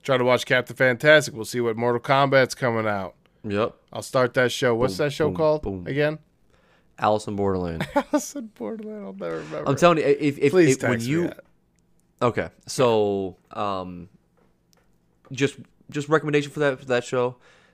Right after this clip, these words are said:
Speaker 2: Just don't quit after episode one. Give
Speaker 1: Oh, yeah, yeah,
Speaker 2: episode
Speaker 1: yeah.
Speaker 2: one, and then just, just give
Speaker 1: I think
Speaker 2: me
Speaker 1: that's
Speaker 2: that.
Speaker 1: a rule, right? Like, you gotta
Speaker 2: Yes.
Speaker 1: at least get past episode one.
Speaker 2: If some, if you're gonna attempt a show,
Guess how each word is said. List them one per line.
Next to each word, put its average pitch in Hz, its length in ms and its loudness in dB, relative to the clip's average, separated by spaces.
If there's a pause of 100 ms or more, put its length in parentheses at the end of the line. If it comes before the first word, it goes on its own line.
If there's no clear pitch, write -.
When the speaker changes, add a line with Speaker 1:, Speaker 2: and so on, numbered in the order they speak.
(120)
Speaker 2:
Just 156 280 2
don't 143 240 4
quit 110 520 0 (220)
after 98 580 -6
episode 95 520 -8
one. 85 280 -14 (240)
Give 107 160 0
Speaker 1:
Oh, 220 80 8
yeah, 208 60 8
yeah, 165 80 8 (180)
Speaker 2:
episode 123 180 2
Speaker 1:
yeah. 135 80 6
Speaker 2:
one, 131 260 0 (440)
and 135 140 -4
then 139 140 2
just, 139 260 0
just 143 240 -2
give 156 140 2
Speaker 1:
I 226 60 6
think 302 120 4
Speaker 2:
me 311 80 8
Speaker 1:
that's 269 120 6
Speaker 2:
that. 208 100 8
Speaker 1:
a - 20 2
rule, 147 380 4
right? 143 520 2
Like, 131 260 -4
you 147 120 -2
gotta 185 460 8
Speaker 2:
Yes. 160 100 -4
Speaker 1:
at 147 60 -4
least 151 400 -2
get 135 180 -2
past 123 380 0
episode 104 420 -8
one. 92 300 -16 (340)
Speaker 2:
If 120 120 -6
some, 151 220 0
if 131 140 -4
you're 135 140 0
gonna 170 140 0
attempt 170 320 -2
a 160 40 -8
show, 101 480 -2